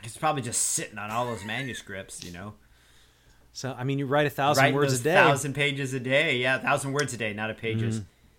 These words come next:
Speaker 1: That just is all fucking loaded. Like, the last fucking <laughs> four hundred words are just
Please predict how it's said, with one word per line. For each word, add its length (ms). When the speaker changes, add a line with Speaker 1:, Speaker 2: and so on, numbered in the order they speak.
Speaker 1:
That 120
just 400
is 160
all 200
fucking 500
loaded. 560
Like, 200
the 100
last 520
fucking 560
<laughs> 200
four 240
hundred 320
words 440
are 60
just 320